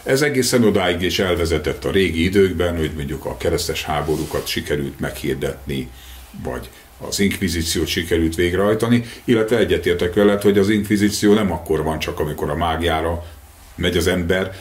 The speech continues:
hanem amikor valaki a tekintélyével úgy él, hogy olyan gyűlöltnek nyilvánít, isteni tekintélyre hivatkozva valaki mást,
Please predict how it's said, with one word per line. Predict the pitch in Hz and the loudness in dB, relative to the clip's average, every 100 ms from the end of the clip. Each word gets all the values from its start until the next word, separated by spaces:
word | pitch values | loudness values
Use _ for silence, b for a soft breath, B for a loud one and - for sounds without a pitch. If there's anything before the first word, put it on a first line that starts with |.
| B | B
hanem | 95 98 | 0 4
amikor | 104 98 95 | 4 4 2
valaki | 104 98 - | 2 2 0
a | 87 | 0
tekintélyével | 104 - 90 87 92 85 87 | 0 0 0 2 2 4 4
úgy | 104 87 | 4 4
él, | 78 95 117 120 B - | 4 4 4 0 B -2
hogy | 98 113 | 2 6
olyan | 127 104 | 6 4
gyűlöltnek | 101 107 98 87 82 85 82 | 4 6 6 4 -2 -4 -2
nyilvánít, | 98 101 92 85 78 71 67 | 4 6 6 4 -2 -2 -4
isteni | - 120 - 101 82 | -2 0 0 -2 0
tekintélyre | 87 - 82 78 82 78 | -2 0 -2 0 2 2
hivatkozva | 78 76 76 - 71 71 | 2 0 -4 -4 -6 -2
valaki | 80 78 - | -2 -2 -4
mást, | - 85 123 160 - | -4 -2 -2 -4 -8